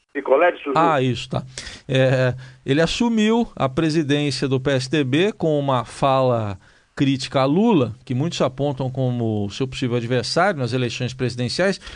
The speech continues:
Speaker 2: O que go-, o governador disse assim de tão inusual pra ele?
Speaker 1: Olha, o Alckmin é apelidado de picolé de chuchu exatamente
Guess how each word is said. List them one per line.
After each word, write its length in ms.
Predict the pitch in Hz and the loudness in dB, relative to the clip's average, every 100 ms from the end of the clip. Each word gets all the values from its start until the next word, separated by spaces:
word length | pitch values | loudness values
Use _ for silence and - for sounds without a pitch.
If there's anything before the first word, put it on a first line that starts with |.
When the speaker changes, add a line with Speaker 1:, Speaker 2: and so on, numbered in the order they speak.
| - - | -20 -10
Speaker 2:
O 80 | - | -6
que 160 | 175 311 | 0 0
go-, 400 | 294 262 214 190 | 2 2 2 -2
o 220 | - 160 156 | -2 0 2
governador 580 | 175 170 170 147 151 | 2 2 2 2 2
disse 380 | 170 131 175 - | 0 0 -2 -2
assim 240 | 131 - 170 | -4 -2 -2
de 100 | 143 | -2
tão 380 | - 202 202 - | 0 0 -2 -2
inusual 800 | 196 269 190 175 135 139 131 120 | -2 0 0 0 2 2 4 2
pra 200 | - 120 | 0 -2
ele? 300 | 110 101 110 - _ _ _ _ _ _ - | -2 -4 -8 -14 _ _ _ _ _ _ 0
Speaker 1:
Olha, 240 | 165 147 | 2 6
o 80 | 180 | 6
Alckmin 260 | 185 208 214 | 6 4 0
é 20 | |
apelidado 580 | 220 214 175 123 120 113 | 0 -2 -2 2 2 0
de 80 | 113 | -8
picolé 380 | - 107 117 110 | -8 -2 0 0
de 80 | - | -4
chuchu 480 | 95 - - - | -10 -2 -2 -2
exatamente 720 | 92 - 196 185 113 156 175 | -2 0 2 2 0 0 -2